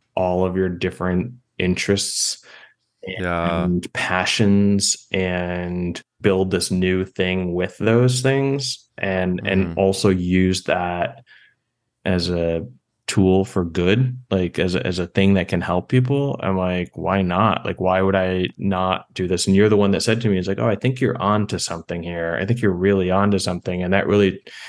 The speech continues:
Speaker 1: you know, it sent my brain spinning and be like, "What if I am onto something?" You know, yes, I'm not the first person to do this, but,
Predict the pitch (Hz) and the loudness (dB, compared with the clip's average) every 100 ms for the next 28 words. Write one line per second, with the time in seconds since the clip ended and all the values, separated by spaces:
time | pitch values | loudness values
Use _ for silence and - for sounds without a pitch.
0 | - - _ _ _ - 95 90 - 98 | -18 -20 _ _ _ 0 2 2 0 0
1 | 92 87 92 92 92 92 90 - - - | -2 -2 0 2 2 2 0 -2 -6 0
2 | 104 101 92 90 92 90 - - 147 160 | 2 2 0 0 -2 -2 -4 -2 0 0
3 | 123 - 98 113 90 87 87 - 90 87 | -2 0 0 2 0 -4 -6 -6 -6 -6
4 | 90 87 87 85 85 90 98 95 90 90 | -8 -6 -6 -6 -8 -4 0 2 2 0
5 | 82 98 - 73 98 95 90 92 92 90 | 0 0 0 0 2 2 0 -4 -4 -6
6 | - 90 87 92 87 - 87 107 123 95 | -2 -2 -2 -2 -4 -4 2 4 6 4
7 | 87 - - 101 92 92 | 0 -2 0 0 2 -2